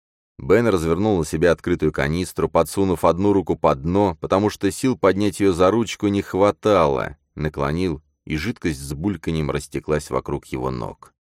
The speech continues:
Канистра стала полегче, чтобы он смог поднять её выше трясущимися руками, он плеснул бензина себе на грудь, затем, зажмурив глаза и задержав дыхание, вылил остатки на голову.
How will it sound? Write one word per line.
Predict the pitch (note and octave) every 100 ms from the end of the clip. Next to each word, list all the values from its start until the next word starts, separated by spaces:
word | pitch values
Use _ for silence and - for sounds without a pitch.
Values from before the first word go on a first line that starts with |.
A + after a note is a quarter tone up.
| _ _ _ _
Канистра | - C3 F3 A#2+
стала | G#2+ - B2 A2+
полегче, | - F#2+ C#2+ C2+ - C#2+
чтобы | - E2+ D#2
он | F#2 F#2+
смог | - F2+ F2+ -
поднять | D2+ D#2 F#2 E2
её | E2 D#2+
выше | D#2+ G#2+ G2+ F2
трясущимися | D2 F2 - A2 - G2+ F#2 -
руками, | F#2 E2 A2 G#2 E2
он | F2 G2+
плеснул | G#2 G2 - A#2+
бензина | F#2 G#2 F2+ F2 B2 A2
себе | F#2 G2+ G2+
на | G2 F#2+
грудь, | G2 A#2+ F2+
затем, | F#2 - A#2+
зажмурив | F2+ G2+ B2 B2 F2+
глаза | F#2 G#2+ A2
и | B2+
задержав | G2+ G2 A2 G2 B2+ F#2
дыхание, | G2+ - C3 B2 A2
вылил | D#2+ E2 B2 G#2+
остатки | F#2+ F#2 - G2 - -
на | F2 F2 E2
голову. | C#2+ C#2 B1 A1+ -